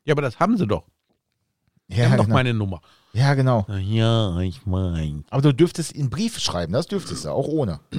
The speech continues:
Speaker 1: Darf ich Briefe
Speaker 2: Ja,
Speaker 1: schreiben?
Speaker 2: Briefe schreiben darfst du. Du darfst aber keine E-Mail schreiben und anrufen, das darfst
Speaker 1: Okay.
Speaker 2: du nicht. Aber Briefe schreiben darfst du. Dann kannst du einen Brief schreiben. Ähm, <laughs> und Fax schicken. <laughs> Ihr Auto ist fertig.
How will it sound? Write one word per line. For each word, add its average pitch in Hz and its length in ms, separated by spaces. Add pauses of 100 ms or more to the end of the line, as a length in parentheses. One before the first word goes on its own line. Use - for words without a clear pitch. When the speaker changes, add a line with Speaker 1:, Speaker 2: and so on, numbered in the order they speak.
(320)
Speaker 1:
Darf - 260
ich 185 140
Briefe 87 160
Speaker 2:
Ja, 104 80
Speaker 1:
schreiben? 160 240
Speaker 2:
Briefe 208 300
schreiben 160 280
darfst 156 300
du. 170 60
Du 147 80
darfst 139 240
aber 143 180
keine 147 220
E-Mail 180 320
schreiben - 280
und 156 80
anrufen, 90 400
das 98 140
darfst 110 220
Speaker 1:
Okay. - 80
Speaker 2:
du 95 60
nicht. 120 120 (260)
Aber 110 240
Briefe 185 220
schreiben 135 280
darfst 80 200
du. 92 40
Dann 98 100
kannst 180 180
du 131 60
einen 104 60
Brief 139 180
schreiben. 196 340 (580)
Ähm, 131 520
<laughs> - 420
und 78 160
Fax - 280
schicken. 80 260 (160)
<laughs> 123 1400 (840)
Ihr 135 220
Auto 160 260
ist 131 200
fertig. 117 420